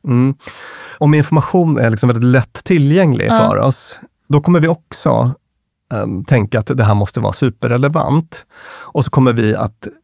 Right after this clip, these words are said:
Speaker 1: med större sannolikhet överskatta riskerna. Det, det finns ett sånt väldigt kul exempel som jag tror
Speaker 2: Mm.
Speaker 1: att Daniel Kahneman tar upp i, eh,
Speaker 2: Thinking
Speaker 1: tänker jag
Speaker 2: Fast and Slow.
Speaker 1: Just det. Nämligen att om man gör en sån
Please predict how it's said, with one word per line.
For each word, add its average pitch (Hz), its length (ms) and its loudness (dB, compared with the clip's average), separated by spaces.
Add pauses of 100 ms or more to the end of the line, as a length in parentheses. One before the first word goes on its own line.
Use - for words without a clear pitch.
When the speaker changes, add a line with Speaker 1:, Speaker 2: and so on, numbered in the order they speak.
(260)
Speaker 1:
med 123 140 0
större 107 280 0
sannolikhet 110 640 -4 (140)
överskatta 117 600 0
riskerna. 123 520 -2 (360)
Det, 147 200 0
det 123 100 0
finns 151 160 0
ett 123 60 -2
sånt 117 140 0
väldigt 107 180 -2
kul 120 280 2
exempel 117 580 0
som 120 160 -2
jag 117 120 -2
tror 127 180 4
Speaker 2:
Mm. 113 140 2
Speaker 1:
att - 300 -4
Daniel 117 380 0
Kahneman 127 500 2
tar 127 100 -6
upp 110 360 -6
i, - 300 -2
eh, 110 80 -2 (680)
Speaker 2:
Thinking - 0 -
Speaker 1:
tänker 196 240 2
jag 175 80 2
Speaker 2:
Fast 180 220 0
and 165 80 -2
Slow. 151 200 0
Speaker 1:
Just 110 360 -2
det. 123 180 2 (560)
Nämligen 120 460 2
att 110 400 -4 (160)
om 139 180 0
man 131 140 4
gör 123 220 4
en 104 120 2
sån 104 460 -2